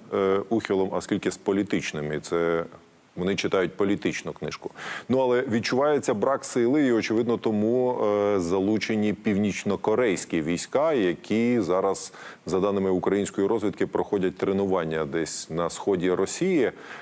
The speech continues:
Е, що ви знаєте, от як воєнний експерт, про здатність цих військ? І взагалі, наскільки це підсилить російський наступ? Чи він не для підсилення, а для стабілізації того, що вже зроблено?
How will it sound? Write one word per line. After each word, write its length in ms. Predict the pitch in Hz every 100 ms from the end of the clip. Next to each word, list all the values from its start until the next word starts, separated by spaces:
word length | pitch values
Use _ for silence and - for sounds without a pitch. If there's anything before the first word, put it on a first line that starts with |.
| - - - -
Е, 220 | 110 107 107
що 300 | - - 190
ви 280 | 151 117 156
знаєте, 500 | 104 123 143 120 101
от 240 | 90 -
як 260 | 92 87 -
воєнний 400 | 101 110 104 95
експерт, 400 | - - 139 - -
про 480 | 101 101 101 101 -
здатність 720 | 80 78 117 85 85 76 -
цих 340 | - 95 - -
військ? 420 | 92 90 76 -
І 60 | 85
взагалі, 360 | 80 92 110 139
наскільки 520 | 104 - 143 135 107
це 180 | - 110
підсилить 680 | - 104 - 131 127 107
російський 580 | 95 92 - 110 - 101
наступ? 440 | 98 85 - - - -
Чи 220 | - 95
він 280 | 92 104 101
не 100 | 107
для 180 | 92 101
підсилення, 680 | 98 - 123 117 107 98
а 40 | 90
для 160 | 82
стабілізації 800 | 92 - 85 95 87 101 92 90
того, 240 | 82 87 90
що 160 | -
вже 160 | 82 85
зроблено? 500 | 78 80 71 73 73